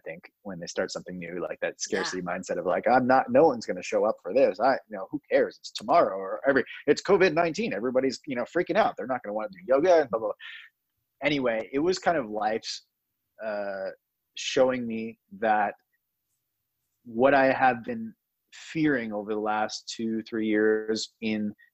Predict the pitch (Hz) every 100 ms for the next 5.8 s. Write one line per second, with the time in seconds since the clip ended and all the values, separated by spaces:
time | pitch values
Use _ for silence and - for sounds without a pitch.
0 | - 131 117 110 117 123 113 110 110 107
1 | 104 101 104 101 98 101 95 90 95 92
2 | - 101 92 95 98 92 98 95 87 -
3 | 98 90 87 98 98 98 92 95 - 90
4 | - 90 87 82 95 87 - - 95 -
5 | 87 90 85 90 95 104 117 120